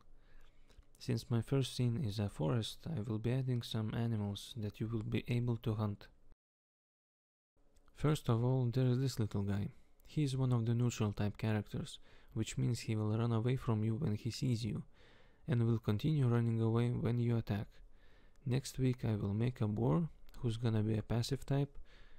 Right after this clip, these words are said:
which means he will ignore you until you attack him, and then he will attack you. The last animal for the forest will be a wolf, which will obviously be aggressive and attack when you get close enough to it.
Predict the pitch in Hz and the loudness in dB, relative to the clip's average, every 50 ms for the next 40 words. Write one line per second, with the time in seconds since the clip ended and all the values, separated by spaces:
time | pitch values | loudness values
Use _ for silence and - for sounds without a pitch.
0 | - - - - - 120 - - - 117 117 113 107 - - 113 107 113 110 110 | -18 -18 -10 -4 -2 -2 -2 0 0 2 2 2 0 0 -2 -2 0 2 0 2
1 | - 113 123 113 110 135 147 143 127 117 120 - - 117 113 - - 113 107 104 | 2 0 2 2 4 4 4 4 4 4 4 4 2 0 0 0 0 0 2 2
2 | 104 101 104 - - 127 120 113 - - 113 - - 185 - - - - - - | 2 0 0 0 0 2 2 2 0 -2 -6 -6 -6 -6 -8 -10 -14 -14 -16 -18
3 | - - - - - - - - 110 101 104 107 120 139 135 123 - - 113 110 | -20 -20 -20 -20 -20 -10 -6 -4 -2 0 2 4 4 6 4 4 2 2 2 2
4 | 110 107 107 - - 110 113 113 - - 123 113 - 165 - - - - - - | 2 2 2 2 2 0 0 0 0 0 0 0 0 -2 -6 -12 -16 -20 -20 -20
5 | - - - - - - - 165 - 113 123 151 151 131 - - 127 123 120 120 | -20 -18 -16 -14 -14 -10 -6 -2 0 2 2 2 0 0 0 2 2 2 2 2
6 | 117 117 107 - - 107 107 104 104 101 - - 120 117 113 107 - - 113 107 | 2 0 0 -2 0 0 0 2 2 0 0 0 2 2 2 0 -2 -4 -2 -2
7 | 104 107 104 - 113 113 107 101 104 117 151 160 - - - - - - - - | -2 0 0 0 0 0 0 2 2 2 2 2 -2 -6 -12 -14 -14 -14 -12 -10
8 | - - - - - - - - 123 113 - - 123 113 110 - - 113 110 113 | -10 -10 -10 -10 -10 -12 -6 -2 -2 -2 -2 0 0 0 0 2 2 0 0 2
9 | 120 113 104 - - 110 104 104 107 110 107 104 101 104 107 110 113 123 - - | 2 0 0 0 0 -2 0 0 2 0 0 0 0 0 0 0 0 0 0 -2
10 | 165 - - - - - - - - - - - - 131 120 117 117 - - 107 | -2 -2 -4 -12 -18 -18 -20 -20 -20 -20 -18 -8 -4 -2 0 0 0 0 -2 -4
11 | - - 135 160 151 - - - - - 175 170 - 120 113 110 110 113 113 110 | 0 0 0 0 0 -2 -4 -12 -14 -10 -8 -6 -2 -2 0 0 0 0 0 0
12 | 110 113 107 - - - 120 120 117 - - - 117 113 113 - - - - - | 0 0 -2 -2 -4 -2 -2 0 0 -2 -2 -2 0 0 -2 -2 -2 -4 -4 -4
13 | - - - - | -4 -6 -8 -12